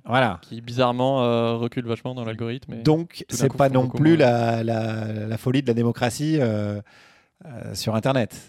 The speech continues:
Speaker 1: Ça commence, voilà, ils commencent à reprendre la main sur le, sur le truc.
Speaker 2: Mm.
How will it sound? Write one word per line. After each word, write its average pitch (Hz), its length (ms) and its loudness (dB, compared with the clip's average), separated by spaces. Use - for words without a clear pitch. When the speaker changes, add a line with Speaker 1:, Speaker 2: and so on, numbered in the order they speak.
Speaker 1:
Ça - 180 -6
commence, 135 540 2
voilà, 113 300 2
ils 101 120 -6
commencent 123 300 2
à 104 60 2
reprendre 120 420 2
la 113 120 4
main 151 180 0
sur 120 260 -8
le, 104 200 -4
sur 120 120 -8
le 143 80 -2
truc. 143 280 -4
Speaker 2:
Mm. 117 100 -12